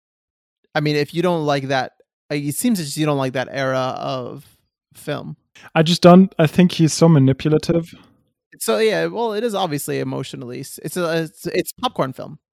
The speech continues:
Speaker 2: Yeah, let me see. I mean, I haven't watched, like, I have never watched Jaws, for example.
Speaker 1: Oh.
Speaker 2: I've never seen Close Encounters of the Third Kind. I don't like any of the Indi-, Indiana Jones movies.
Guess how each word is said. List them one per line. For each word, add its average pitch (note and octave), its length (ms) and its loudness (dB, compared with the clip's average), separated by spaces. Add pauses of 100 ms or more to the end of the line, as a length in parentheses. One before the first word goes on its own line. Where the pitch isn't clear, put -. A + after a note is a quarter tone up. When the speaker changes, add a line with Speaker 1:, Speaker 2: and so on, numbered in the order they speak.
(720)
Speaker 2:
Yeah, A#2 280 2 (280)
let C#3 80 4
me C#3 60 6
see. C#3 140 0
I E3 80 4
mean, G3 140 12
I E3+ 80 10
haven't E3+ 340 10
watched, D3+ 260 8
like, D3 280 6
I C3+ 80 6
have C3 140 6
never C3+ 240 6
watched B2+ 340 2
Jaws, B2 560 4 (480)
for C3 160 0
example. B2 340 2
Speaker 1:
Oh. - 20 2
Speaker 2:
I've A#2+ 120 2
never B2 340 4
seen B2 400 2
Close A#2+ 240 2
Encounters A#2+ 460 0
of A2+ 120 -4
the A2+ 80 -8
Third A#2 380 -2 (340)
Kind. A#2 300 -2 (220)
I C#3+ 140 6
don't E3+ 240 10
like D#3 200 6
any D3 200 6
of C#3 120 4
the C#3+ 100 6
Indi-, C3+ 320 4
Indiana B2+ 360 4
Jones C#3+ 340 6
movies. C3+ 440 4